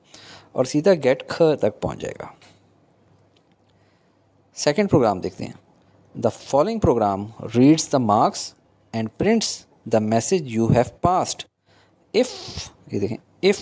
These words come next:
marks are greater than or equal to thirty three।" एक ही कंडीशन दी है कि अगर marks greater than or equal to thirty three हों तो लिखो "You have passed।" ये हमें इसका कोड गिवन है।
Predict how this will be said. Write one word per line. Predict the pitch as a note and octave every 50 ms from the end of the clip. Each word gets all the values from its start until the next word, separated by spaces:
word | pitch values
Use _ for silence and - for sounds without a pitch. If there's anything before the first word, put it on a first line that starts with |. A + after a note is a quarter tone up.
| - - -
marks | C#3 B2+ A#2 A#2 A#2+ C3+ - -
are | C#3+ B2+ E3+ B3 A3 - -
greater | C#3+ B2+ - - C#3 C#3+ C#3
than | C#3+ D#3+ G#3+ A#3+ -
or | F#3 E3+ - -
equal | A#2 A2+ G#2+ _ - C3+ C#3 D3 D#3+
to | F#3
thirty | F#3 - F3 E3 E3+ F3+ F3+
three।" | F3+ - F3+ C#3 - - _ _ _ _ _ - - - - - - - _ _ _ -
एक | F3 G3 G3
ही | G#3
कंडीशन | F#3+ - C3+ A2 G#2 - C3 A2+
दी | A2 A2 G#2+
है | A#2 A#2+ B2+
कि | - -
अगर | A#2+ A#2 A#2+ D3+ D3
marks | C#3 A#2+ G#2 G#2+ A2+ B2 C3 - - - -
greater | E2+ G#2 - A#2+ B2 B2 F3+ F3+
than | F3+ F#3 F3+
or | F3 E3+ E3 D#3
equal | - - F3 E3+
to | F3
thirty | - E3 D3 F3 E3
three | - - F3+
हों | F#3+ G#3 A3
तो | - - C#3+
लिखो | A2+ A2 - - F#3+ G3+ G#3+
"You | D#3+ A2
have | G#2 G2+ F#2+ - -
passed।" | G2+ E2+ C#2+ - - - _ _ _ _ _ _ _ _ _ _ _ _
ये | D3 D#3 G3 A3
हमें | G3+ D#3 B2 A2+
इसका | G2+ - - F2
कोड | - - - A#2+ C3+ C#3+
गिवन | C#3+ C#3 C3+ B2+ A#2+
है। | A2+ A#2 B2 _ _